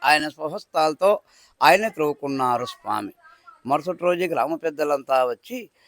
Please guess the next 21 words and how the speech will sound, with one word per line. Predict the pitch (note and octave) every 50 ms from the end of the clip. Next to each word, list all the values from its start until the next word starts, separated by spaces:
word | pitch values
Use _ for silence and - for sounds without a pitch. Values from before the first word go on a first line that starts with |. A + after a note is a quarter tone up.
| _ _ - -
ఇక్కడ | A#3 G#3+ G#3+ A#3 G#3+
రచ్చబండ | G#3 F#3 D3 C#3 - - G3 F#3+ G#3 G3+ G3+ G3
దగ్గర | G3+ G3+ G3+ F3+ F#3+ G3 G3+ G3
కూర్చొని, | D3+ B2 A#2+ C#3+ - - - D#3+ C#3+ C3 B2 B2+ D3 D#3+ D3+ - _ _ _ _ _ -
"ఎవరెవరు | D3+ F#3 G#3 A3+ A3 A3 A3 A3 A3
చందా | A3 A3 G#3 F#3+ F#3+ G3 G3 G3+ G3
ఇచ్చినారయ్యా?" | G3 F#3+ - - F#3+ F#3 F#3+ F#3 F#3 F3+ F3+ F3+ F3 F3 F3
అని | F3 F3 F3
అడిగితే, | E3+ C3 C3+ D#3+ F3 - F#3 G#3+ A#3 A3 D3 - - _ _ _ _ _ _ A#2+
"గ్రామమంతా | D3 D3+ F3 G#3 A3+ A3+ A3+ A3+ A3 G#3+ F#3 A3
ఇచ్చినారు, | G#3+ G3+ F#3+ - - G#3 G3 G3 F#3+ F#3+ F#3 F#3
కానీ | - F3 F3 F3 E3+ E3+ E3+ E3 E3
వీరప్పయ్య | E3 D#3 C#3+ D#3+ F#3 F#3+ - _ - F3 E3+ E3
చందా | D#3+ - - D3+ D3+ D3+ C#3+ C#3+ D3
ఇవ్వలేదన్నారు" | C#3 C3 C3+ C3+ C3 C3 B2 A#2+ A#2 A#2 A#2 A2+ A2 G#2+ G2+ _ -
గ్రామస్తులు. | G#2 G#2 G#2+ G#2+ G#2+ G2+ - _ - E2+ - _ _ _ _ - -
ఆనాడు | D3 D#3+ D#3+ E3 F#3+ A3+ B3
స్వామిని | A#3+ - - C#3+ D3+ F#3 G#3 G#3+ G#3 G#3
వీరప్పయ్య, | G3 D#3+ D3 F3 G3 G3 _ - E3+ D#3 C#3+ C#3 C#3+ E3 - _ _ _ _ _ _ _ _ _ _ _ -
వీరంభట్లయ్య | G#2+ C3+ E3 F3 F3+ F3+ F3 D3 D3+ - _ - D#3 D3+ D3+ C#3+ C#3 C#3 C3+ C#3 C3+ C3+ - -
అనేవారట. | - B2 C3 B2+ B2 A#2 A2+ G#2+ G#2+ G2+ -